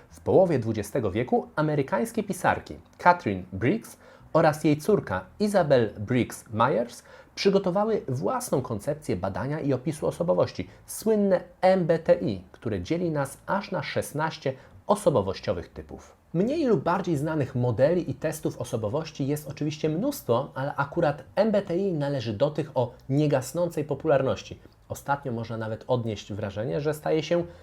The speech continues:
coraz bardziej popularne. Ma to być wybitnie przydatne narzędzie, szczególnie w planowaniu swojej kariery zawodowej. Namiętnie mają się też nim posługiwać rekruterzy i osoby zarządzające zasobami ludzkimi.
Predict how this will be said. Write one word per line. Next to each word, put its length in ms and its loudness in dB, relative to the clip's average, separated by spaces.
coraz 280 0
bardziej 300 6
popularne. 520 -6
Ma 140 -4
to 120 -2
być 200 0
wybitnie 680 -2
przydatne 500 -2
narzędzie, 520 -4
szczególnie 680 0
w 80 -16
planowaniu 460 0
swojej 300 0
kariery 380 2
zawodowej. 560 -2
Namiętnie 680 0
mają 420 -2
się 240 -4
też 200 -6
nim 120 -2
posługiwać 640 -4
rekruterzy 680 0
i 160 -2
osoby 440 0
zarządzające 920 -4
zasobami 500 -4
ludzkimi. 500 -6